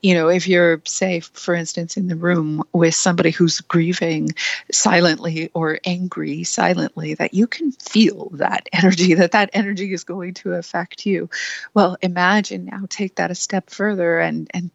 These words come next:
and we can talk about the, um, silent trauma of carrying something like the experience of the Holocaust and that kind of cruelty and, uh, violence.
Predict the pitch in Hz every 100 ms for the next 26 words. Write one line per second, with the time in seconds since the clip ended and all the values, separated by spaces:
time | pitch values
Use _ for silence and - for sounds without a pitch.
0 | _ 185 170 175 165 175 - - 175 175
1 | 175 - 165 160 170 - - - - 170
2 | 160 165 - - 170 175 165 - - -
3 | - - - _ - - 196 185 190 -
4 | - - _ _ - 156 147 _ _ -
5 | - - 220 202 165 - 175 165 175 170
6 | - 165 - - 190 160 - 170 165 -
7 | 202 190 - - - - 175 175 - -
8 | 185 196 - 202 196 - - 185 202 180
9 | 175 180 - - 175 170 202 208 202 185
10 | - -